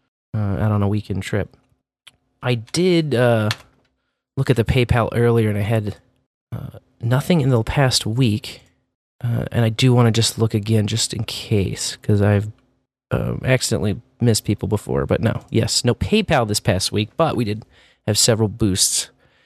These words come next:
and we always wanna thank people that send in their treasure here up front at the beginning of the show, although we're, uh, well deep into the recap mode <laughs> because we did have a heck of a week to recap. Uh,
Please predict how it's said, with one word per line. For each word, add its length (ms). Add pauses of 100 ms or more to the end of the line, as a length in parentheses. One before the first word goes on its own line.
(140)
and 100
we 60
always 160
wanna 140
thank 280
people 280
that 140
send 200
in 80
their 100
treasure 380
here 340
up 180
front 420
at 100
the 60
beginning 380
of 40
the 60
show, 380 (180)
although 200
we're, 300 (640)
uh, 280 (240)
well 220
deep 400
into 460
the 180
recap 500
mode 340 (100)
<laughs> 80
because 480 (1000)
we 80
did 140
have 140
a 40
heck 180
of 60
a 60
week 220
to 100
recap. 380 (640)
Uh, 520